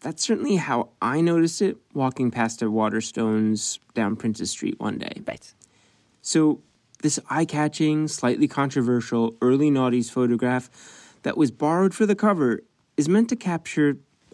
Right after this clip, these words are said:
Speaker 1: obviously, the unmistakable intimacy of a kiss, as well as the authentic, unfiltered reality of spontaneous, sweaty, s-, even stubbly passion.
Speaker 2: Mm, mm-hmm.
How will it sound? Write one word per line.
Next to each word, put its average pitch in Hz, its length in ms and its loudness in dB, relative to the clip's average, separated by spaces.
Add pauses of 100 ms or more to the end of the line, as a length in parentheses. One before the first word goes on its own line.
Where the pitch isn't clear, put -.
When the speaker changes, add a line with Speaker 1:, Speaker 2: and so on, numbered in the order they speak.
(240)
Speaker 1:
obviously, 104 580 0
the 120 100 0
unmistakable 120 800 0
intimacy 139 500 2
of 110 80 0
a 113 60 -2
kiss, 151 460 0 (560)
as 151 180 0
well 220 160 4
as 208 160 2
the 175 220 0
authentic, 127 640 0 (200)
unfiltered 139 580 0
reality 131 500 2
of 120 140 -2
spontaneous, 127 1000 0
sweaty, 120 760 0
s-, - 380 -8 (320)
even 156 240 2
stubbly 135 560 2
passion. 110 640 -4
Speaker 2:
Mm, 98 100 -10
mm-hmm. 120 140 -10